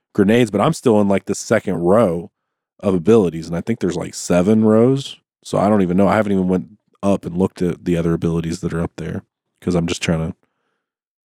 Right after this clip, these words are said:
do what I can to get through the level. But just that, just the ability to, like, grab dudes and fucking throw 'em around has made the game considerably easier for me. Like, now I can literally just grab a dude and just throw him into the ocean, and he dies.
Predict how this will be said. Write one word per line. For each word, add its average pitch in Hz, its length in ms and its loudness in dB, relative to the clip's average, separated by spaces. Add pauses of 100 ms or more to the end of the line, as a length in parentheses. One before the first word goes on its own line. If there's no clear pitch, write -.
(240)
do 101 140 4
what 92 100 6
I 87 60 0
can 95 340 0
to 87 60 -4
get 92 140 -4
through 90 100 -4
the 90 40 0
level. 95 120 4
But 90 140 0
just 117 320 0
that, 104 320 0
just 120 380 0
the 151 120 4
ability 120 500 2
to, 113 100 -8
like, 95 180 0
grab 95 380 2
dudes 117 520 2 (540)
and 101 240 2
fucking 104 320 -2
throw 101 240 2
'em 104 100 2
around 101 420 2
has 95 220 -2
made 95 240 2
the 92 80 -2
game 90 280 -2
considerably 87 760 0
easier 82 340 -4
for 82 140 -10
me. 82 220 -8 (1200)
Like, 92 280 2
now 104 240 4
I 107 120 2
can 95 180 -6
literally 104 180 2
just 90 120 -10
grab 98 260 2
a 92 40 -4
dude 90 140 -2
and 85 60 -8
just - 120 -14
throw 87 140 0
him 85 80 -2
into 82 100 -4
the 80 100 -6
ocean, - 420 -10 (380)
and 90 100 -4
he 85 60 0
dies. 82 560 -8